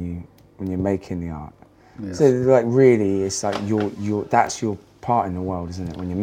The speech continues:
Speaker 1: making it, it's
Speaker 2: Mm.
Speaker 1: like the gratification is in being a part of your world that you're making. It's like playing live, painting. That's us making. That's us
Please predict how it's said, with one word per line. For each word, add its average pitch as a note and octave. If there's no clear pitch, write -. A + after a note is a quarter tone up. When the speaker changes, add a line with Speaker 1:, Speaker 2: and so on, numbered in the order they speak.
Speaker 1:
making F#2+
it, E2+
it's G#2+
Speaker 2:
Mm. A2
Speaker 1:
like -
the B2+
gratification A#2+
is G#2
in F2
being G#2
a F#2
part G2
of F#2
your G2+
world F#2+
that F#2
you're F#2
making. F2
It's -
like D#2+
playing A2
live, F2
painting. E2+
That's G2+
us -
making. F#2+
That's -
us -